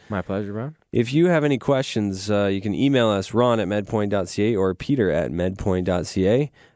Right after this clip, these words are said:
Speaker 2: Uh, we'd love to hear from you. Come on down to MedPoint. We'll give you a tour of our facility, and you can check out everything. Uh, or, you know, visit us on the webpage.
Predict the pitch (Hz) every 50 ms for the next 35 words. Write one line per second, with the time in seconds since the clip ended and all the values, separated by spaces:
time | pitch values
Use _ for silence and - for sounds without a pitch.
0 | _ - - 90 92 92 92 92 92 95 92 90 85 50 58 92 107 104 107 110
1 | 120 127 131 117 104 117 123 123 - 117 101 98 110 139 147 - - - 127 131
2 | 143 147 143 147 143 139 139 135 131 127 135 143 - 139 127 117 107 110 113 117
3 | 113 113 117 110 107 101 - - 123 135 135 127 117 110 107 101 - - 107 -
4 | - 120 120 120 113 104 110 127 131 117 104 95 101 95 90 - 127 113 - -
5 | 107 113 117 113 98 98 98 92 107 107 113 151 - - - - - - _ _
6 | _ - 98 101 104 104 101 87 - - 76 110 123 127 127 127 123 120 120 127
7 | 117 120 123 123 120 123 117 - 120 120 120 120 120 113 107 - 98 90